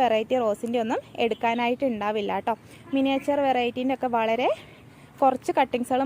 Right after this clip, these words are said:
മാത്രമേ ഇനി കട്ട് ചെയ്തെടുക്കാനായിട്ടുള്ളൂ. അപ്പോൾ ആവശ്യക്കാരുണ്ടെന്നുണ്ടെങ്കിൽ നമ്പറിൽ കോൺടാക്റ്റ് ചെയ്യാവുന്നതാണ്. അപ്പോൾ ഞാൻ കൊടുക്കാനുള്ള റോസിൻ്റെ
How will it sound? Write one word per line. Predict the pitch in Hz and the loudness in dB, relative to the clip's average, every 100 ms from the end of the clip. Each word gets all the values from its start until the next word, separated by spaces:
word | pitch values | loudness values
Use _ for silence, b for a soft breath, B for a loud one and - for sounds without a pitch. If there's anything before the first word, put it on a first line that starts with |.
| 254 | 0
മാത്രമേ | 220 247 262 | -2 -2 -2
ഇനി | 240 254 | 0 0
കട്ട് | 226 - | 0 2
ചെയ്തെടുക്കാനായിട്ടുള്ളൂ. | 269 240 214 226 226 226 233 233 185 392 - - - - - - - - - B B B 277 | 2 2 -2 -4 -2 -4 -2 0 0 -2 -4 -20 -20 -20 -20 -20 -20 -20 -20 B B B -2
അപ്പോൾ | 330 320 | 2 2
ആവശ്യക്കാരുണ്ടെന്നുണ്ടെങ്കിൽ | 294 - 330 320 339 285 254 277 254 220 214 523 B B 262 | 2 0 0 2 2 2 2 0 -2 -4 -4 -4 B B -4
നമ്പറിൽ | 262 247 254 285 | -2 0 0 0
കോൺടാക്റ്റ് | 277 240 226 233 | 0 0 -2 -2
ചെയ്യാവുന്നതാണ്. | 262 214 208 208 202 247 - B B - | -2 -2 -4 -6 -4 -6 -8 B B -6
അപ്പോൾ | 277 370 | -2 0
ഞാൻ | 302 285 277 | 2 0 2
കൊടുക്കാനുള്ള | 240 - 247 254 226 339 494 254 | 0 0 -2 -2 -2 -4 -4 -2
റോസിൻ്റെ | 247 226 240 | -2 -2 -4